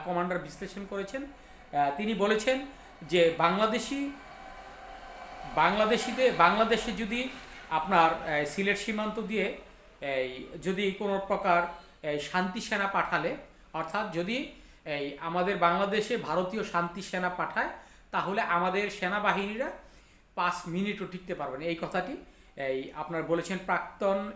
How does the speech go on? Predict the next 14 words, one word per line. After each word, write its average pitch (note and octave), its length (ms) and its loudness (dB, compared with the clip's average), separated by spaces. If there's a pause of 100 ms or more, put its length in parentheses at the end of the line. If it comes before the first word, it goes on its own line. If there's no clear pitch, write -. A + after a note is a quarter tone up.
এমএসডি F#3 1300 -2 (280)
কর্মকর্তা, F#3+ 720 -2 (340)
আহ, C#3 680 0 (680)
দীপং-, A3 540 -2 (2000)
দীপঙ্কর, A3 800 -4 (200)
দীপঙ্কর G#3+ 460 -2
চক্রবর্তী, E3 600 -6 (380)
দীপন F#3 320 -4
চক্র-, F#3 600 -6
চক্রবর্তী, F#3 480 -6 (400)
তিনি F#3+ 180 0
এই E3+ 100 4
কথাটা D#3 300 -4
বলেছেন। C#3 380 -8